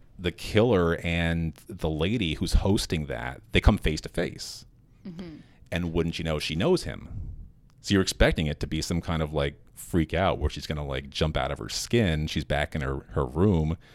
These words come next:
Speaker 1: and she's like, "Oh, hello, how are you?" He's like, "Well, I'm good, how are you?" And it turns out to be her husband. She doesn't know he's the one doing the killing, of course.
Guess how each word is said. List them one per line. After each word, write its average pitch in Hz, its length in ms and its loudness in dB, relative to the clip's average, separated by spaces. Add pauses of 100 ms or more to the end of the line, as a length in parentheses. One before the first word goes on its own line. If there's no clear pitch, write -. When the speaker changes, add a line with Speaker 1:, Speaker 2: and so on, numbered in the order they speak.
(380)
Speaker 1:
and - 80 -6
she's 98 60 -2
like, 107 160 0
"Oh, 208 220 4
hello, 107 300 4
how 113 120 2
are 123 60 2
you?" 113 300 0 (600)
He's - 120 -10
like, - 140 -6
"Well, 76 120 -8
I'm 95 160 -6
good, 160 240 -6
how 95 140 -4
are 113 60 -6
you?" 127 220 -6
And 90 100 0
it 87 60 0
turns 101 220 6
out 95 160 8
to - 60 4
be 80 100 6
her 80 140 -4
husband. - 480 -4 (640)
She - 160 4
doesn't 98 240 4
know 90 260 6
he's 85 240 4
the - 80 -2
one 78 160 -2
doing 71 220 -6
the - 80 -12
killing, 123 380 0
of - 100 -20
course. - 500 -10